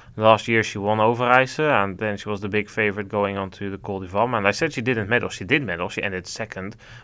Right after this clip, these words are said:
but she was super devastated that she didn't win gold, which was her big goal after the Overijse World Cup. So back to the question,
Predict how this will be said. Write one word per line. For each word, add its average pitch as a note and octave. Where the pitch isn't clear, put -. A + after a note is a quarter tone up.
but A2
she -
was G#2
super A#2+
devastated G#2
that F#2+
she -
didn't F#2+
win F2+
gold, A2
which -
was G2
her F#2+
big F#2
goal A#2+
after F#2+
the -
Overijse G2
World F2+
Cup. F2
So -
back D3+
to C3+
the A2+
question, C3